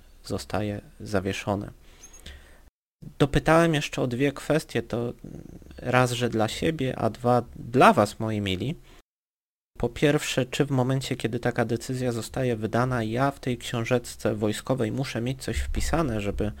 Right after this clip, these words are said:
na wypadek, kiedy trzeba było kiedyś to wykorzystać, było gdzieś tutaj wpisane, że ta i ta osoba ma wpisaną zastępczą służbę wojskową. Okazało się, że nie.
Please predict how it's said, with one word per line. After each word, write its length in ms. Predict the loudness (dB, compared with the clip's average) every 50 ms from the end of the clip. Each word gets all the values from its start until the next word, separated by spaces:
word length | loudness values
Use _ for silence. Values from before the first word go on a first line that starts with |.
| -14 -18 -16 -18 -18 -18 -20 -20 -20 -20 -20 -20 -18 -14
na 220 | -8 -2 0 0 0
wypadek, 460 | 0 0 -2 0 0 0 2 0 0
kiedy 240 | -2 -4 -6 -6 -4
trzeba 280 | -4 -2 0 2 2
było 180 | 2 2 0 0
kiedyś 320 | 0 -2 -2 -2 -4 -4
to 120 | -4 -2 -2
wykorzystać, 680 | -2 -2 -2 0 -2 -2 -2 -4 -4 -4 -4 -4 -4
było 240 | -2 0 2 2 4
gdzieś 220 | 2 0 -2 -4 -4
tutaj 300 | -4 -4 -4 -2 -4 -6
wpisane, 640 | -6 -8 -10 -8 -6 -2 -2 0 0 2 0 0
że 240 | 0 -2 -4 -4 -6 -10 -14 -20 -20 -20 -20 -20 -20 _ _ _ _ _ _ _ _ -20 -20 -8
ta 200 | -2 2 4 4
i 120 | 4 2 0
ta 220 | 0 0 0 0
osoba 460 | 0 0 -2 -4 -4 -2 0 0 -2
ma 400 | -2 -2 -2 -4 -4 -4 -6 -8 -12 -14 -18
wpisaną 640 | -20 -18 -16 -12 -10 -8 -8 -6 -6 -6 -4 -4 -6
zastępczą 480 | -6 -6 -4 -4 -4 -4 -2 -4 -6
służbę 380 | -4 -4 -6 -4 -2 -2 -2 0
wojskową. 520 | 0 -2 -4 -4 -2 -2 0 0 0 -2
Okazało 420 | -4 -4 -2 -2 0 0 0 -2 -2
się, 200 | -4 -6 -6 -4
że 160 | -4 -4 -4
nie. 360 | -2 0 2 2 2 2 0